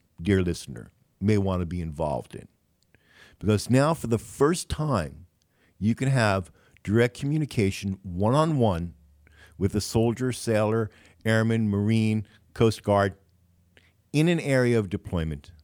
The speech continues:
and know what it is that's gonna make them feel a little bit better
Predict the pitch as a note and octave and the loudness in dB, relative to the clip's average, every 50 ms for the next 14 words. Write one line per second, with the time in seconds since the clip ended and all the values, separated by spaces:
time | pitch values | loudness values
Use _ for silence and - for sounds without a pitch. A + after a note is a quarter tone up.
0 | _ _ _ _ _ _ _ - G2+ G#2+ A2+ A#2+ B2 C3 C3 C3 C3+ B2+ C3 B2+ | _ _ _ _ _ _ _ 0 0 2 2 2 2 4 4 4 2 2 0 0
1 | B2 A2+ A#2 A2+ G#2+ G#2 G#2 G2 - - _ _ _ _ _ - - G2 F#2 - | 2 2 4 4 6 4 4 2 -2 -10 _ _ _ _ _ -2 0 0 0 2
2 | - G2 F#2 F#2 F2 F#2 G2+ A2 A2 A#2+ A2+ - F#2 G2+ G#2 G2+ G2 F#2+ F#2+ F#2 | 0 0 0 2 2 2 2 2 2 2 0 -4 -2 0 2 2 2 2 0 -4
3 | F2+ _ _ _ _ _ _ _ _ - - - - D3+ D#3 D3 C#3+ C#3+ C#3 C3+ | -6 _ _ _ _ _ _ _ _ -20 -16 -4 0 2 2 2 2 0 0 0
4 | B2+ C3 B2 B2 A#2 E2 D2 - F#2+ F#2+ F2+ - A#1+ A1 - | -2 -2 -2 -4 -4 -6 -2 0 2 2 2 0 -2 -12 -14